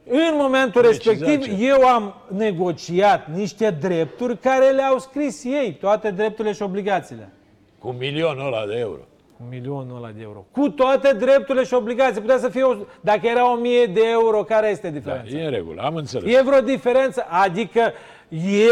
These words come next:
Speaker 1: eu, Dinamo, a luat de la trans-, de la Pandurii Târgu Jiu, de la transferul jucătorului un milion de euro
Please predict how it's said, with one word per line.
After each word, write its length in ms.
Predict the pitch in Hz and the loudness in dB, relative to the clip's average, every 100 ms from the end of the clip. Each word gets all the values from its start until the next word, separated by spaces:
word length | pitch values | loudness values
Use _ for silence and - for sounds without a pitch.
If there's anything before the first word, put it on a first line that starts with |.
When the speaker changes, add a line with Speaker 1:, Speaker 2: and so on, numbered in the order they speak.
| 240 | 8
Speaker 1:
eu, 200 | 220 - - 160 | 6 0 -12 -8
Dinamo, 760 | 156 208 233 277 269 220 190 - _ _ | -4 -2 0 0 0 0 -2 -6 _ _
a 200 | 165 180 | 0 2
luat 260 | 220 269 | 4 4
de 100 | 214 | 2
la 180 | 240 220 | 2 2
trans-, 400 | 220 214 196 170 185 | 0 -2 -2 -6 -4
de 100 | 185 | 0
la 160 | 196 | 0
Pandurii 480 | 180 185 185 220 226 | 0 -2 -2 -4 -4
Târgu 340 | 175 208 170 175 | -4 -4 -2 -4
Jiu, 320 | 160 208 139 - - | -2 -6 -6 -12 -18
de 120 | - | -4
la 140 | 196 208 | 0 2
transferul 520 | 202 202 190 240 233 | 0 -4 0 0 0
jucătorului 500 | 190 190 190 208 190 | -2 -4 -2 -2 -2
un 60 | 170 | -4
milion 340 | 170 202 214 | -4 -4 -2
de 80 | 185 | -2
euro 320 | 190 175 147 | 0 -2 -4